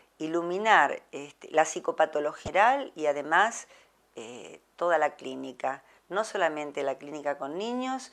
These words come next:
sino también la ci-, eh, digamos, toda la clínica con pacientes adultos. Por eso, eh, les recomiendo a todos,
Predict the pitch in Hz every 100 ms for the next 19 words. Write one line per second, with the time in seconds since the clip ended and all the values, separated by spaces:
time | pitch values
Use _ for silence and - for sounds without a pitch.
0 | - - _ 147 147 139 143 151 202 226
1 | 240 - 143 - - 131 127 - - _
2 | - 147 131 139 165 170 143 - 156 175
3 | 165 151 143 135 135 143 139 147 - 131
4 | 123 127 143 127 - - - - 160 185
5 | - 226 226 - _ _ _ - 127 -
6 | 156 147 147 151 160 156 151 151 165 190
7 | - 151 - 170 175 196 202 -